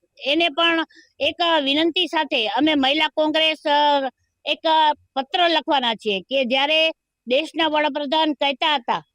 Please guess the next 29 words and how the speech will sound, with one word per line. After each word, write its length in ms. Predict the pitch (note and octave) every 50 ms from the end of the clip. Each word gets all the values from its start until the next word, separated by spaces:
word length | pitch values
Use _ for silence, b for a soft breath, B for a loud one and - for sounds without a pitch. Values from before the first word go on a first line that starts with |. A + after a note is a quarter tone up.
| _ _ _ _ -
કે 400 | D4+ D4+ D#4 D#4 D#4 D#4 D#4 D4+
"ભાઈ, 200 | B3+ D4+ D#4+ C4+
હું 240 | A3 B3+ D#4 F4 -
તમારો 300 | E4 D4+ D#4 D#4+ D#4 D4
ભાઈ 340 | C4 G#3+ A3+ B3 C4+ D4+ D#4
છું, 260 | - - D4 A3 G#3 -
તમને 220 | B3+ C4 C4+ C#4 C4+
જ્યારે 280 | C4 C4+ C#4+ D4+ D#4
તકલીફ 360 | - - C#4+ - - E4+ D#4+ - _
પડે 220 | D#4 D#4 C4+ A3 B B B B B B B _
ત્યારે 340 | - C4+ C4+ C#4+ D4+ D#4 D4+
તમે 260 | B3 C#4+ C#4+ D4 D4
મને 360 | C#4+ C4+ C#4 D4 C#4+ C#4+ D4 C#4 - _ _ - G#3+ G#3+ - _ _ - _ -
એક 180 | C4 D4 D4+ - _ _
પોસ્ટકાર્ડ 480 | C4+ C#4+ D4 - _ - D4+ C#4+ A#3+ B3+
લખી 400 | B3+ - - D#4 B3+ A#3+ B3 A#3+
શકો 300 | - A#3+ G#3+ - G#3+ G3+
છો." 140 | - - D#3+ B B3+ C4+ B B _ G#3+
ત્યારે 320 | B3 C4 C#4+ D4 D#4+ D#4
અત્યારે 560 | C4 B3 C4+ C#4+ - - E4+ E4 F4 F4+ E4+
એ 180 | D#4 D4+ E4 E4+
ભાઈ 300 | C4 D#4 C#4+ A#3 F3 D#3+ _ _ _ _ _ -
એ 140 | C#4 D#4 E4
બહેનોના 640 | D4+ D4 C#4+ D#4 F4+ F#4 F#4 F#4 F#4 F4+ E4+ E4
આશીર્વાદથી 680 | F4 E4+ - F#4+ F4 F#4 F4+ E4 D4+ - - F4 F4 F4
દિલ્હી 320 | D4 B3 C#4 D#4+ E4 F#4 F4+
પહોંચી 340 | C4 D4 C4+ C4+ - A#3+ G#3
ગયા 200 | F#3 F#3 F3 E3
છે, 220 | - F3 D#3+